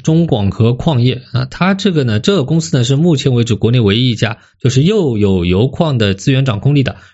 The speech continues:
然后同时呢，它又加，它自己呢又有一定的贸易壁垒，然后也是属于核电产业链的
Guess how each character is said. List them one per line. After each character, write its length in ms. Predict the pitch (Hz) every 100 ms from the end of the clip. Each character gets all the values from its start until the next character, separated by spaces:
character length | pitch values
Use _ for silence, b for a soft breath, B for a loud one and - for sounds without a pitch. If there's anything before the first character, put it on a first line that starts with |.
| -
然 120 | 101
后 140 | 123 117
同 220 | 120 143
时 120 | 135
呢， 160 | 120 101
它 300 | - 120 117
又 360 | 123 117 104
加， 320 | 98 113 113 120 B B
它 160 | - 135
自 160 | 160
己 100 | 131
呢 140 | 104 113
又 160 | 135
有 100 | 104
一 80 | 101
定 140 | 131
的 40 | 113
贸 200 | 131 120
易 80 | 107
壁 160 | 135
垒， 140 | 95 _ _ _
然 140 | - 101
后 160 | 127
也 180 | 107 92
是 300 | - 131 107
属 180 | - 98
于 140 | 98
核 140 | 95 107
电 140 | 120
产 200 | - 95
业 40 | 104
链 200 | 110 95
的 180 | 90